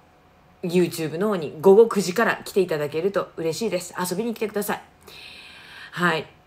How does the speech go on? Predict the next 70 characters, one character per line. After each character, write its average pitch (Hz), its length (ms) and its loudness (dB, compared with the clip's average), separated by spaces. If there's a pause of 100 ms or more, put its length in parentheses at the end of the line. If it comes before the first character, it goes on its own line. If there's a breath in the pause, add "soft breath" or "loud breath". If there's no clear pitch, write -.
(280)
な 175 140 -6
ん 160 100 -8
で 151 100 -4
す - 140 -12
よ。 131 120 -2 (420)
で、 196 400 -2
皆 175 180 -4
さ 202 160 -2
ん 196 100 -4
と 175 300 2
一 156 100 -10
緒 156 220 -6
に 175 120 -6
ち 208 100 -4
ょ - 20 -2
っ 202 40 -6
と - 140 -2
お 160 60 -4
話 156 300 -8
が 220 100 0
で 208 80 0
き 170 80 -10
れ 185 80 2
ば 247 100 -2
な 311 200 2
と 170 260 0
思 143 180 -4
い 143 80 -4
な 139 120 -6
が 135 100 -8
ら、 151 220 -4
そ 254 120 -8
し 247 60 -10
て 220 80 -6
今 160 180 -2
日 160 60 2
は、 208 260 2 (260 loud breath)
あ 160 120 -6
の、 135 540 -8 (140)
な 175 160 -4
ん - 40 -6
て 170 60 -10
言 139 80 -2
う - 20 -10
ん - 20 -12
で 139 40 -12
し - 80 -12
ょ 170 40 -12
う。 - 20 -12
そ 214 100 -4
の、 214 60 2
ま 262 140 6
あ、 247 60 0
そ 277 140 -2
の 233 80 0
ね、 277 180 -2
YouTube 196 460 0
も 220 320 0
あ 202 60 4
る 240 80 2
ん 240 40 0
で 226 80 0
す 220 100 -6
よ 262 80 2
っ 269 60 0
て 220 80 0
い 190 40 4
う 180 40 0
の 151 80 -4
も、 180 280 -2